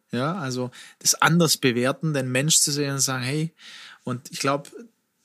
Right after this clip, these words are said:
so höre ich das bei dir raus, diese Entscheidung zu treffen und das verändert wiederum, ähm, wie ich diesen Mitarbeiter dann sehe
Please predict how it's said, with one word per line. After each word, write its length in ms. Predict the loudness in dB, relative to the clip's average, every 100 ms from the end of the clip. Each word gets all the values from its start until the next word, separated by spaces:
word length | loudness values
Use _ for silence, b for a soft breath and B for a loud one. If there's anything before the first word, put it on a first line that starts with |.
| _ _ _ 2
so 220 | 4 6
höre 180 | 4 4
ich 80 |
das 140 | 2 2
bei 120 | 2
dir 120 | 2
raus, 360 | 4 4 4 2 2
diese 280 | 4 6 4
Entscheidung 420 | 4 4 4 2
zu 120 | 2 0
treffen 340 | 0 -2 -2
und 220 | -4 0
das 240 | 0 4 2
verändert 480 | 2 2 2 2
wiederum, 400 | 2 2 2 0 -4 B B B B
ähm, 260 | 0 2 2
wie 100 | 0
ich 120 | 0
diesen 280 | -2 -2 0
Mitarbeiter 440 | 0 0 2 0
dann 260 | 0 -2 0
sehe 460 | 4 4 4 2